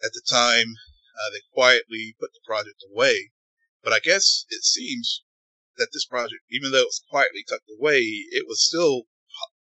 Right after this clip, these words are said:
working its way towards some kind of production by H B O. So the reason why it's noteworthy is, uh, with the team from Game of Thrones going to Netflix, H B O officially canceled this project,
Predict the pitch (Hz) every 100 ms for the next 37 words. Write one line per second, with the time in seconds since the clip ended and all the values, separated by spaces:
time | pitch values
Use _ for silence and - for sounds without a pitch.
0 | _ 139 135 123 120 110 107 110 110 -
1 | 110 104 - - - - 147 147 120 113
2 | - 104 131 - 104 98 95 98 - 104
3 | 110 95 - - 101 98 101 _ _ _
4 | _ _ _ 135 156 151 135 127 135 143
5 | 113 117 107 107 107 107 107 - - _
6 | _ _ 107 104 101 101 120 123 - _
7 | _ - 107 104 _ _ _ _ - -
8 | 131 127 117 117 117 110 117 113 110 -
9 | 113 104 107 113 - 110 107 - - 113
10 | - 110 101 101 - 120 - 101 95 -
11 | 110 104 95 90 98 - - 87 85 -
12 | 95